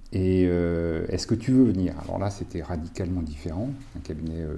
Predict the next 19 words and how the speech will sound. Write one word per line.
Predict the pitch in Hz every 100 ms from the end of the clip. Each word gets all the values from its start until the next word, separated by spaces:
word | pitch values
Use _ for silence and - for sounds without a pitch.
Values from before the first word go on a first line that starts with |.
| 73 76 - - - - -
anglais | 80 80 92 113
à | 104
Paris, | 82 87 82 98 127 139 - - - - -
euh, | - 50 - - -
tout | 101 101
autre | 98 -
chose. | 90 - 131 156 156 - -
Et | 92
c'est | - - 107
correspondu | - 113 104 104 - - 110 98 120
à |
un | 110
moment | 101 107 113 117
où, | 98 95 95 - - - - -
euh, | - 90 - - - - - - - - - - -
où | 95
j'avais | 101 101
quelques | - 107 104 - - - - -
questions | 110 - 120 90